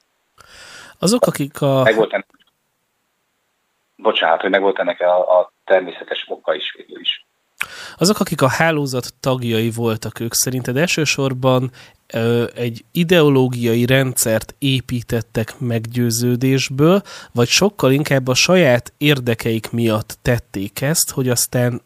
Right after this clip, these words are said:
Speaker 1: meggazdagodjanak, vagy előnyökhöz jussanak, és úgy gondolták, hogy hát inkább jobb belépni ebbe az elit klubba, hiszen csak így lehet boldogulni Magyarországon?
Speaker 2: Hát azért különbséget kell tenni szerintem itt a korszakok között, tehát a negyvenes évek, ö,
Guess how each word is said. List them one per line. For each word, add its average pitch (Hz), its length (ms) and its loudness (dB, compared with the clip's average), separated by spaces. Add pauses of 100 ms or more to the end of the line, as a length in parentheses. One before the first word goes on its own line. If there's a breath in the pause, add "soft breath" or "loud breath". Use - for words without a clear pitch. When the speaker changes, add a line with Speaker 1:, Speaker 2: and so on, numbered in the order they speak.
Speaker 1:
meggazdagodjanak, 107 1120 -2
vagy 104 260 -2
előnyökhöz 95 760 -4
jussanak, 104 640 0 (260 loud breath)
és 117 440 0
úgy 117 220 -4
gondolták, 151 520 2
hogy 127 200 -2 (200 loud breath)
hát 151 300 0
inkább 139 360 -4
jobb 123 180 0
belépni 117 440 0
ebbe 110 240 -2
az 104 140 -2
elit 104 280 -4
klubba, 131 360 -2
hiszen 110 300 -2
csak - 220 -2
így 87 100 -6
lehet 92 280 -4
boldogulni 92 540 -4
Magyarországon? 85 760 -8 (1500 loud breath)
Speaker 2:
Hát 110 120 0
azért 135 200 2
különbséget 117 480 4
kell 113 160 4
tenni 110 280 2
szerintem 107 280 0
itt 104 100 -2
a 110 60 4
korszakok 104 480 0
között, 104 260 -2
tehát 95 160 0
a 101 40 2
negyvenes 107 420 2
évek, 95 320 0
ö, 98 480 -2